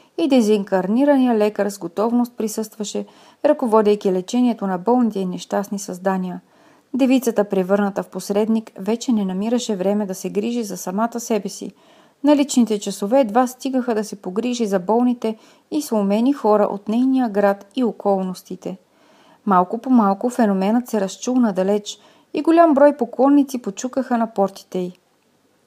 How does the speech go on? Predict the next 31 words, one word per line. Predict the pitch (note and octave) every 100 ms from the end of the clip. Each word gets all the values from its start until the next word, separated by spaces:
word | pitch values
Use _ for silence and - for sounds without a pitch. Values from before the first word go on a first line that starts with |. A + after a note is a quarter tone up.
| _ _ _ _ _ _ _ _ _ _ D4
Идваха | C#4+ B3 A#3+ G#3+
отдалеч | F#3+ F#3 F#3+ A3+ A3+ -
и | G3+
искаха | A#3+ - B3 F#3+
отново | F#3+ A#3+ D4
да | A#3+ G#3
придобият | F#3 E3+ F3 A3+ A3+ -
здраве, | G3 - G3+ A#3+ A#3+ A#3+ A3
мир | G3 A3 - -
и | F#3+
надежда. | F#3 F3+ F#3+ F#3 F#3 F#3 _ _ _ _ _ _ -
Интересната | A3+ D#4 F#4 F#4 B3 G3+ G#3
работа | A#3+ B3+ G#3+
вървеше | F#3 F#3 C4 C4 C4
редовно, | B3 G3+ G3+ G3 F#3+ - _ _ -
но | E4 B3+
роднините | G3 G3+ G3 G3+ C4+
на | C4
Дон | G3+ A3+
Хуарес, | A3+ G#3 G3+ G3 A3 -
Костанера | G#3 G3+ G#3 G3 G#3 G#3
и | F#3+
Салседо | - F#3 - B3+ B3+ B3 - - _ C#4+
не | E4
гледаха | B3 A#3+ A#3+ B3
с |
добри | G#3+ G3+ C#4+
очи | B3+ - B3+
на | A3+
народното | F#3+ F#3+ B3 A#3+ G#3+ G3+
движение | F3+ F#3 A3+ A#3+ A#3